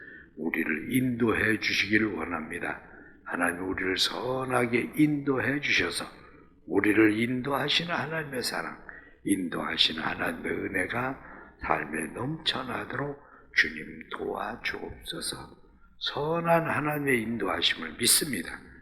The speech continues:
오늘 본문에 나타난 말씀처럼 우리를 형통하게 하실 하나님을 믿습니다. 우리를 형통하게 할 뿐만 아니라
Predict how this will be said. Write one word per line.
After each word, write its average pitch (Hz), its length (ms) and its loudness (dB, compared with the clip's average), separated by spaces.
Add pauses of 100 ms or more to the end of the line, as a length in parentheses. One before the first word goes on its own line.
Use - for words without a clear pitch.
(280)
오늘 101 360 2
본문에 110 460 -2
나타난 120 600 -2
말씀처럼 82 680 0 (500)
우리를 101 460 2
형통하게 220 920 0
하실 - 360 0
하나님을 101 640 -4
믿습니다. - 800 -4 (600)
우리를 107 480 6
형통하게 190 840 0
할 135 220 -2
뿐만 185 460 -4
아니라 95 460 -4